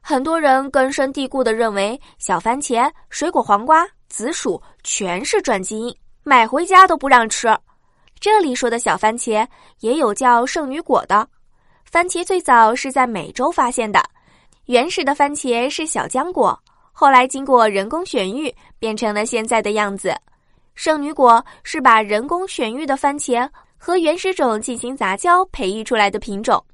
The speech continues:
不是转基因。水果黄瓜也不是转基因，它原先是在中东地区的一种果蔬，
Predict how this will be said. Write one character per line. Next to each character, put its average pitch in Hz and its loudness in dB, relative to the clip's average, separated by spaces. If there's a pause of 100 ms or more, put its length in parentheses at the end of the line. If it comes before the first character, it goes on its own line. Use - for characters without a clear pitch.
(140)
不 180 -4
是 359 -6
转 214 -2
基 208 -12
因。 220 -12 (720)
水 359 -4
果 349 4
黄 247 6
瓜 302 2
也 202 -6
不 185 -8
是 403 -6
转 214 -4
基 214 -10
因， 233 -10 (640)
它 403 -4
原 339 -4
先 349 -4
是 320 -8
在 247 6
中 285 -6
东 294 -2
地 277 -8
区 294 -10
的 233 2
一 269 -6
种 285 -4
果 170 -6
蔬， 285 -8